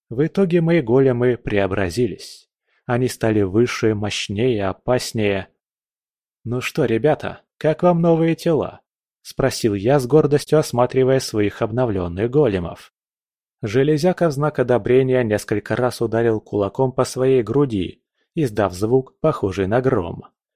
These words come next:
Глиняная башка, как всегда, не нашел ничего лучше, чем пробормотать что-то нечленораздельное и станцевать забавный танец.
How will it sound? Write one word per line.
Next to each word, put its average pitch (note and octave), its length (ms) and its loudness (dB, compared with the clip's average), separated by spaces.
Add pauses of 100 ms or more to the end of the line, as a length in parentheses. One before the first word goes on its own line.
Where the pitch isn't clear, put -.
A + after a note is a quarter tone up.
(340)
Глиняная F3 560 2
башка, D3+ 460 0
как D3 200 -2
всегда, B2+ 400 0
не C#3+ 120 -2
нашел C3 420 0
ничего G#2 540 -2
лучше, D3+ 420 0
чем - 240 -2
пробормотать A2+ 720 -2
что-то C#3 380 -4
нечленораздельное B2 1200 -2 (400)
и F3+ 120 4
станцевать A#2+ 680 -2
забавный G2+ 480 0
танец. - 640 -4